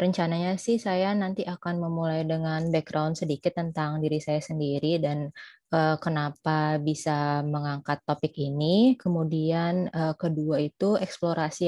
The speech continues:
yang saya, eh, lalui ketika mencari-cari research topik untuk tesis S dua kemarin. Em, kemudian, eh, bagian tiga,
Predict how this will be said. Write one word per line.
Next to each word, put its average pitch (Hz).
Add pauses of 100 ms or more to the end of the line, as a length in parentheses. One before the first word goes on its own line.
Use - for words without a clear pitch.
yang 160
saya, 160 (320)
eh, 165
lalui 160
ketika 180
mencari-cari 156
research 151
topik -
untuk 160
tesis 151
S -
dua 151
kemarin. 151 (640)
Em, 165 (800)
kemudian, 185
eh, 170
bagian 170
tiga, 190